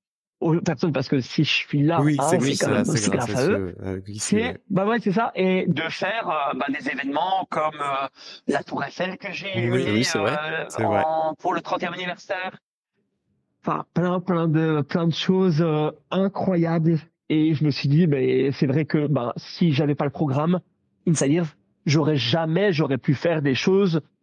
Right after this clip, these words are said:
Speaker 1: jamais. Et je les remercie parce que, euh, ils font un travail incroyable.
Speaker 2: Mhm.
Speaker 1: Ils sont tout le temps là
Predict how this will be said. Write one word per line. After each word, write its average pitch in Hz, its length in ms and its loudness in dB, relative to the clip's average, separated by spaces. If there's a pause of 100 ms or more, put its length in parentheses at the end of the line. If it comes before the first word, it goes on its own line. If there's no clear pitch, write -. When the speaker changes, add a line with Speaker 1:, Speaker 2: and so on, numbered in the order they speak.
(260)
Speaker 1:
jamais. 175 520 2 (240)
Et 156 140 2
je 131 120 2
les 156 60 4
remercie 151 520 2
parce 156 240 -2
que, 151 240 2 (480)
euh, 151 280 0 (200)
ils 175 80 4
font 160 160 0
un 147 40 -2
travail 151 440 -2
incroyable. 170 720 2
Speaker 2:
Mhm. 180 140 -2 (300)
Speaker 1:
Ils 180 100 4
sont 156 180 2
tout - 180 0
le 190 60 4
temps 196 200 2
là 196 260 2